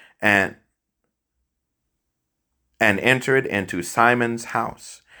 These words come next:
And Simon's wife's mother was taken with a great fever, and they besought him for her. And he stood over her,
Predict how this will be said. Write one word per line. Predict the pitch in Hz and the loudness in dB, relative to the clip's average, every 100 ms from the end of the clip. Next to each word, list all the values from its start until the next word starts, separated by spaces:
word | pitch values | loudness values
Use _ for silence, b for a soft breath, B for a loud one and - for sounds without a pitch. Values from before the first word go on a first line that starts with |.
| b | b
And | b 104 101 90 | b 2 4 0
Simon's | - 131 131 139 135 123 117 | 0 4 4 4 0 -4 -8
wife's | 95 101 123 120 - - | 0 4 4 2 -4 -10
mother | 87 104 123 135 80 - | -4 0 2 2 -2 -8
was | 82 85 - | -8 -8 -8
taken | - 143 143 139 143 143 b b b | -4 -2 -2 -6 -8 -10 b b b
with | - 98 | -2 2
a | 92 | 2
great | 85 - 101 117 113 | 0 0 2 2 0
fever, | - - 117 98 90 - _ _ _ _ | -14 -10 -10 -10 -14 -18 _ _ _ _
and | 101 101 92 78 | 2 2 0 2
they | 101 | 2
besought | 95 87 - - 135 - | 2 -2 -6 2 2 2
him | - 78 67 | -4 -12 -12
for | - - | -14 -14
her. | - - _ _ _ b b b b b | -14 -20 _ _ _ b b b b b
And | 101 98 95 | 4 4 2
he | 87 92 | -6 -10
stood | 87 - 107 110 | -10 -2 2 4
over | 110 113 104 | 4 2 -4
her, | 120 131 143 | -4 -6 -8